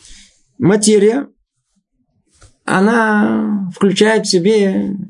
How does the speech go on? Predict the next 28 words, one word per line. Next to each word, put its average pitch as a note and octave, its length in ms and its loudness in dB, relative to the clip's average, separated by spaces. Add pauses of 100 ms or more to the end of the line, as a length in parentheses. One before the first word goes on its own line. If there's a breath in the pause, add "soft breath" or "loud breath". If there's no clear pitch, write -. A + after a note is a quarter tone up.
(120)
все, G3+ 580 0
всё A3 160 -2
материальное G#3+ 500 0
начало F#3+ 300 0
человека, F3+ 420 0
все - 140 -2
его G#3 140 2
телесные F#3 440 0
желания, E3 580 0
всё, D3+ 160 0
что D#3 280 -2 (100)
они, C#3 640 -4
тело D3 240 0
порождает. C3+ 520 -6 (1500 loud breath)
А D#3 360 0
цура, C3 440 0
форма, D3+ 460 -2
это E3 160 -2
вещь G3+ 220 0
абстрактная, G#3+ 560 -4
несуществующая, C#3+ 920 -2
она D3 160 0
только F3 200 -2
у - 20 0
нас F3+ 160 0
в D#3+ 40 -2
голове, F#3+ 380 0
духовная. C#3 640 -2